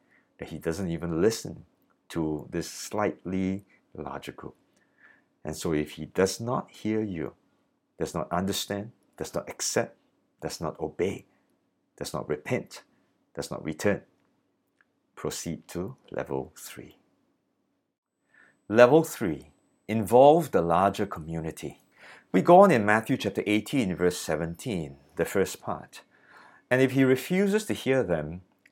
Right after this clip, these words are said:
tell it to the church," the ecclesia. Now, what is the ecclesia? The word church is mentioned a second time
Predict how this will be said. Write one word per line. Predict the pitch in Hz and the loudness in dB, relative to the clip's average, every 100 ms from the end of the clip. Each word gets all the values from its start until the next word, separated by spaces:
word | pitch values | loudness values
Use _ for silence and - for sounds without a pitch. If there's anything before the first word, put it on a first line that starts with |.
| _ | _
tell | - 92 | 2 4
it | 101 | 4
to | - | -2
the | 95 | -8
church," | - - - - - _ _ _ | -6 -6 -6 -8 -16 _ _ _
the | 82 82 | -2 -2
ecclesia. | - 73 76 - 65 - _ _ _ _ _ _ _ _ _ | 0 -2 -4 -6 -12 -14 _ _ _ _ _ _ _ _ _
Now, | - 120 | 0 2
what | 120 180 - | 4 4 4
is | 151 160 156 | 4 4 2
the | 101 92 90 - | -2 -2 -2 -2
ecclesia? | 90 87 - 98 95 - 80 71 - _ _ _ _ _ _ _ _ _ _ _ _ _ _ _ - | -4 -4 -4 0 0 -2 -8 -8 -10 _ _ _ _ _ _ _ _ _ _ _ _ _ _ _ 2
The | 143 | 8
word | 202 202 | 8 6
church | - 131 95 - | 2 4 4 2
is | 101 98 - | -2 -2 -2
mentioned | 107 113 131 - 117 98 | -2 -2 -2 -2 -2 -2
a | 90 | -4
second | 90 - - 156 151 143 139 | -4 -4 -2 -2 0 -4 -4
time | 131 82 69 78 | -4 -4 -4 -8